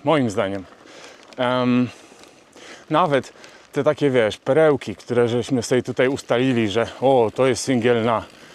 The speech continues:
X albo na Y. Poza tym, że one są wąskie, że one pasują do definicji single tracka,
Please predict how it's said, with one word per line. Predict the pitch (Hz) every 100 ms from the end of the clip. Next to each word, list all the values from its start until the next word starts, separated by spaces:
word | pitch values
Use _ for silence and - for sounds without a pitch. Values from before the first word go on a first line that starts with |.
| - 165
X | 139 113 -
albo | 120 110 117
na | 127
Y. | 135 120 113 - - - - - - - - - - - - - - -
Poza | 160 196 214
tym, | 185
że | 175
one | 180
są | - 156
wąskie, | 127 151 131 - 113 123 117 - 127
że | 110
one | 127 131
pasują | - - 147
do | 123
definicji | 120 113 123 110 113
single | - 120 107 110
tracka, | 113 104 123 131